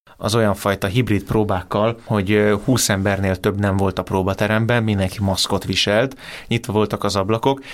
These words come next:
és a zenekar itt még tudott is kamarába próbálni, és meglepő módon a kórus is tudott próbálni, bár én nagyon féltem a maszkos énekléstől, hogy ez milyen lesz, de ennek ellenére hallani hallottuk egymást, és a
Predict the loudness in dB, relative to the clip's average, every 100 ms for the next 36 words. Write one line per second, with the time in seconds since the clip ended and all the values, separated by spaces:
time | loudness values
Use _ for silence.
0 | -12 -4 -2 0 0 2 2 0 0 0
1 | -4 -6 -2 -2 0 0 0 0 0 -2
2 | 0 0 2 0 0 -2 0 2 2 2
3 | 0 0 0 0 0 2 2 0 2 2
4 | 2 -2 -4 -4 -2 -2 -4 -10 -14 -12
5 | -12 -8 -2 2 2 2 2 2 2 2
6 | 2 0 0 -2 0 0 2 2 0 -2
7 | -2 0 0 0 -2 -2 -4 -2 -2 0
8 | 0 2 2 2 0 -2 -8 -12 -10 -6
9 | 0 0 0 -2 2 2 4 4 2 -2
10 | -18 -16 -4 0 2 2 0 2 0 0
11 | -2 0 0 2 2 2 0 -4 -12 -4
12 | 2 2 2 2 2 4 2